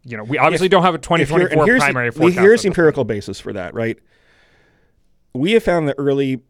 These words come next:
Speaker 2: primary polls are somewhat predictive, but they do better if you adjust for name recognition, right? Trump has a hundred percent name recognition. DeSantis has high name recognition, but not hundred percent. So if they're tied,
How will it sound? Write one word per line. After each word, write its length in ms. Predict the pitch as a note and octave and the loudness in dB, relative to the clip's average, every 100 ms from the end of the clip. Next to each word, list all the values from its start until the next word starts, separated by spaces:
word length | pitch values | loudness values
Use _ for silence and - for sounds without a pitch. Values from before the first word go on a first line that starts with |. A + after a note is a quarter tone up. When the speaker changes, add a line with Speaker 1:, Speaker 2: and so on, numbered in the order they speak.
| _ | _
Speaker 2:
primary 360 | - C3 C3 A#2 | -6 -6 -4 -6
polls 460 | - A#2 A2+ G#2 - _ _ _ _ _ _ _ _ C#3 | -4 -2 -2 -6 -10 _ _ _ _ _ _ _ _ -2
are 120 | D#3+ | -2
somewhat 300 | - E3 C3+ | -2 -6 -4
predictive, 500 | D#3 C#3+ D3 C3 A2+ | -4 -2 0 -2 0
but 200 | B2 - | -4 -2
they 80 | B2+ | -4
do 120 | B2+ | -2
better 200 | C3+ B2+ | 0 -2
if 100 | B2+ | -4
you 80 | A#2 | -6
adjust 220 | G#2+ - | -6 -8
for 100 | G#2+ | -10
name 200 | G2 G2 | -8 -10
recognition, 600 | F#2 G2+ F#2 E2+ - E2 | -12 -14 -14 -14 -16 -12
right? 300 | G#2 A2 - _ _ - | -10 -10 -12 _ _ -10
Trump 200 | - F#3+ | -4 -2
has 100 | D3+ | -2
a 60 | C#3+ | -2
hundred 200 | C#3+ C#3 | -4 -4
percent 300 | C#3+ C3 B2 | -4 -6 -6
name 140 | C3 | -6
recognition. 420 | B2 B2+ B2+ C3+ A#2 | -6 -6 -6 -4 -6
DeSantis 320 | A2 A#2+ A#2 | -6 -8 -8
has 100 | A#2+ | -6
high 140 | A3 | -2
name 180 | G#3+ E3+ | -2 -2
recognition, 360 | C3+ C3+ C#3 B2+ | -2 -4 -4 -4
but 100 | B2+ | -2
not 160 | C3 | -4
hundred 180 | B2+ B2 | -4 -4
percent. 400 | A2+ - B2+ - | -6 -4 -6 -6
So 300 | - A2+ - _ _ _ - | -4 -4 -4 _ _ _ -4
if 220 | F#3 F#3+ | -4 -2
they're 160 | F3+ D#3 | -4 -4
tied, 640 | - - C#3+ A#2+ A2 G#2 | -6 -6 -4 -4 -4 -8